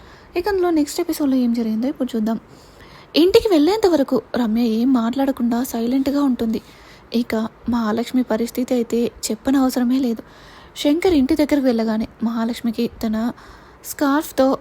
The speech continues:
ముఖాన్ని కవర్ చేసుకోమని చెప్తాడు. రమ్య మహాలక్ష్మి ముఖం కనిపించకుండా కళ్ళు మాత్రమే కనిపించేలా స్కార్ఫ్ కడుతుంది.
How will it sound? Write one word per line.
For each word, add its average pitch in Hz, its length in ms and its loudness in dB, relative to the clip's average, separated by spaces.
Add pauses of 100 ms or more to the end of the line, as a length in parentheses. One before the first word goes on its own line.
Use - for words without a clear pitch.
ముఖాన్ని 240 400 0
కవర్ 233 360 -2
చేసుకోమని 233 400 -2
చెప్తాడు. 226 440 -6 (480)
రమ్య 233 440 0 (480)
మహాలక్ష్మి 285 600 2
ముఖం 254 320 2
కనిపించకుండా 233 640 -2
కళ్ళు 226 320 -4
మాత్రమే 233 420 0
కనిపించేలా 226 640 -4
స్కార్ఫ్ - 520 -8
కడుతుంది. 233 400 -4